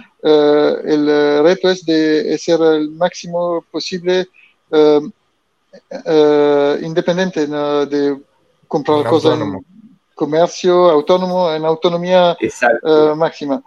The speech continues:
Speaker 1: Y el, eh, soporte van a, van a ayudarle, eh,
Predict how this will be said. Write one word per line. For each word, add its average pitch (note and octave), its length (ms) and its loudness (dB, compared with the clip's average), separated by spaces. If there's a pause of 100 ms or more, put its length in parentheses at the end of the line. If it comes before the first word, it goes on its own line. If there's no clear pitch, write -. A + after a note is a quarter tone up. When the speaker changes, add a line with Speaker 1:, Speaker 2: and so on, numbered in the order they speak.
(220)
Speaker 1:
Y D3+ 80 -2
el, D3+ 100 4
eh, D3 340 6
soporte F3+ 420 -2
van F3+ 120 0
a, D#3+ 220 4
van D#3 200 0
a D#3+ 40 2
ayudarle, F3 540 0 (680)
eh, D#3 400 6